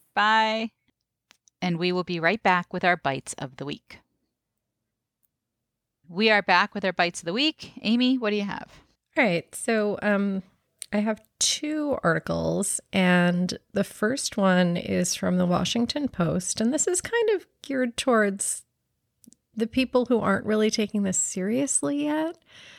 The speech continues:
Speaker 2: Um, it's weird for me because I'm in this bubble of people who are taking it so seriously.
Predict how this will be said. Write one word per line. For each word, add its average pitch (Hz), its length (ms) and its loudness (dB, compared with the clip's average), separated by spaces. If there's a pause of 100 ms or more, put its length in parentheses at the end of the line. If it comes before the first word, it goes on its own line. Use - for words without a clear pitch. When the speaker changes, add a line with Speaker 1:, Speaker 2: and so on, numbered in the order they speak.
(300)
Speaker 2:
Um, 175 500 0 (380)
it's 214 180 0
weird 247 300 4
for 254 100 0
me 226 120 4
because 202 360 2
I'm 214 220 2
in 233 80 4
this 220 160 2
bubble 190 400 0
of 170 220 -4 (180)
people 190 360 -4
who 180 120 -6
are 170 100 -4
taking 175 480 -4
it 151 240 -4
so 196 680 2
seriously. - 920 -2